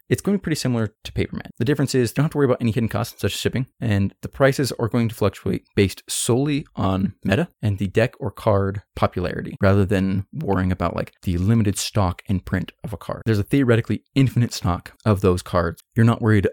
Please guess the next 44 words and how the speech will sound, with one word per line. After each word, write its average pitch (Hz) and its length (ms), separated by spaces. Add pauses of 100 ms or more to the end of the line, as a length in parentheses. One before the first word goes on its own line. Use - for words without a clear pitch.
about 85 460
the 95 80
stock - 440
of 104 140
those 90 180
cards, - 320
right? - 320
It's 113 140
not 104 140
like 98 220 (120)
mythics - 480 (160)
are 101 80
printed 95 500
less 95 380 (100)
online 82 520 (120)
than 87 140
any 90 200
other - 160
card. - 220 (120)
It's - 200
not 117 180
quite 120 160
the - 60
same 95 380 (100)
as 95 140
in 92 60
paper 82 240
Magic, - 380
where - 120
mythics 95 400
are 101 100
only 90 220 (120)
one 98 200
in 87 80
eight 87 180
packs, - 320 (140)
and 87 100
there's 90 120
fifteen 98 400
mythics 92 380
that - 120
that - 160
can 87 100
be, 90 260